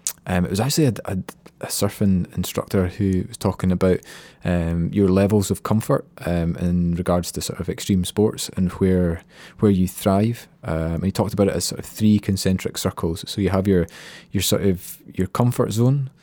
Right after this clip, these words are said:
uh, which is the smallest centre circle. Then you've got a circle outside of that, which is your sort of exploration zone. Um, and then on the outside of that, you have the sort of danger zone. And I think the, the, the way that sort of,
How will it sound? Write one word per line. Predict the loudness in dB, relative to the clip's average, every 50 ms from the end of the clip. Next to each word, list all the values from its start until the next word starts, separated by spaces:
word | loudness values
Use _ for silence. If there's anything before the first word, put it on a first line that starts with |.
| _ _ _ -4
uh, | -2 0 0 0
which | 0 -2 -4 -6
is | -6 -4
the | -4
smallest | 0 2 2 4 4 2 2 0
centre | 0 0 0 0 0 -4 -6
circle. | -6 -6 -8 -6 -4 -2 -2 -2 -2 -6 -12 -20 -20 -20 -10 0
Then | 2 4
you've | 4 4
got | 2 0
a | 0
circle | 0 0 2 2
outside | 0 0 0 2 4 4 4 4
of | 2 2 2
that, | 2 0 0 0
which | -4 -8 -6 -4
is | -4 -4
your | -2
sort | -2 -2 -2
of | -2 -2
exploration | 0 -2 -2 -2 -4 -4 -2 0 2 2 0 0 0 0 0 0 -2 -4 -10 -20 -12 -6
zone. | -4 -2 -2 -2 -2 -6 -8 -14 _ -20 -20 -20 -20 -20 -20 -16 _ 0
Um, | 0 2 2 2 2 0 0 -2 0
and | 2 2 2 4
then | 4 4 4 4 4 4 4 4 2 2 0 -2
on | -2
the | 0 0
outside | 0 0 0 -2
of | 0 0 0 2
that, | 2 4 4 2 0 -2 -8 -20 -20 -20 -14 -4
you | -2 0 0
have | 2 0 0
the | 0 -2
sort | -4 -2 -4
of | -4 -4
danger | 0 2 2 2 2 2 2 0 0
zone. | 0 -2 -2 -2 -2 -4 -6 -10 -14 -20 -20 -20 _ _ _ _ _ _ _ _ _ _ _ _ _ _ _ _ _ _ _ _ -14 -10 -2 0
And | 2 4
I | 4 4
think | 4 4 4 2 2 2
the, | 0 0 0
the, | 0 -4 -6
the | -6 -6 -4 -2
way | 2 2 4
that | 4 2 0
sort | -2 -6 -6
of, | -6 -8 -10 -16 -16 -18 -18 -20